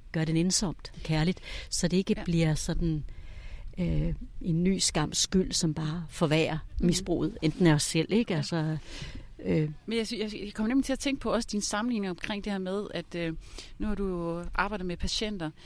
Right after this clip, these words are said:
Speaker 2: men, men hvis der kommer en, som har det rigtig dårligt på grund af en, en levestil, og hvis
Speaker 1: Mm.
Speaker 2: man ønsker at, eller man siger
Speaker 1: Ja.
Speaker 2: til patienten, "Ved du hvad, du skal simpelthen lægge din levestil om." Der er nogen, der gør det, og nogen, der ikke gør det.
Speaker 1: Nemlig.
Speaker 2: Altså,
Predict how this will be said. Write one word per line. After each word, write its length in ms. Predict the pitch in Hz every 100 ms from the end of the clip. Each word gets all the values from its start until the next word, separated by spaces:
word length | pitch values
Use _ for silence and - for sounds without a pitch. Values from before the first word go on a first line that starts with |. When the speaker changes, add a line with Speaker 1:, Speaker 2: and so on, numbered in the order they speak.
| - - - -
Speaker 2:
men, 300 | 196 180 165
men 640 | - - 170 190 175 -
hvis 140 | 180 185
der 80 | 202
kommer 380 | - 208 226
en, 360 | 208 185 185 - - - - - - - - - -
som 300 | - 214 190
har 300 | 175 196 202
det 140 | 180
rigtig 280 | 190 - 180
dårligt 260 | 190 226 180
på 60 | -
grund 160 | 208
af 60 | 196
en, 160 | 175 160
en 200 | 180 165
levestil, 540 | 208 233 247 - 202 190
og 60 |
hvis 100 | 180 165
Speaker 1:
Mm. 40 |
Speaker 2:
man 160 | 180 175
ønsker 320 | 226 - 190
at, 260 | - 175 170 - - - -
eller 180 | - 185
man 140 | 180
siger 300 | - 208 196
Speaker 1:
Ja. 80 | 190
Speaker 2:
til 60 | 175
patienten, 320 | 196 220 220
"Ved 80 | 214
du 60 | 214
hvad, 100 | 208
du 100 | -
skal 120 | -
simpelthen 200 | 254 226
lægge 140 | 185 -
din 120 | 185
levestil 540 | 180 214 233 - 185
om." 200 | 196 214 -
Der 60 |
er 40 | 196
nogen, 200 | 240 330
der 60 |
gør 220 | 254 226 226
det, 100 | 196
og 60 |
nogen, 160 | 208 202
der 60 |
ikke 200 | - - -
gør 180 | 151 143
det. 120 | 151 156
Speaker 1:
Nemlig. 160 | 214 220
Speaker 2:
Altså, 140 | 214